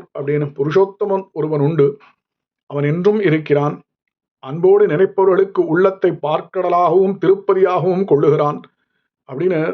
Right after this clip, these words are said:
திரும்ப திரும்ப சொல்றார் பகவானை பத்தி ஆழ்வார். இப்படி ஆழ்வார்களுடைய பாசுரங்கள்ல வந்து அர்ச்சாவதாரத்தில் வந்து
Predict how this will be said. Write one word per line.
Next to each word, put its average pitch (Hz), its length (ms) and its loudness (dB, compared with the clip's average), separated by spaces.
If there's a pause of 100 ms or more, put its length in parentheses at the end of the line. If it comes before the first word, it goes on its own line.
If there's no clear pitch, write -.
(1120)
திரும்ப 196 220 0
திரும்ப 196 340 2
சொல்றார் 156 320 2 (180)
பகவானை 135 420 -6
பத்தி 127 320 -14 (520)
ஆழ்வார். 131 380 -8 (600)
இப்படி 143 300 0 (760)
ஆழ்வார்களுடைய 180 720 2
பாசுரங்கள்ல 151 640 0
வந்து 147 260 2 (1160)
அர்ச்சாவதாரத்தில் 160 880 0
வந்து 156 540 2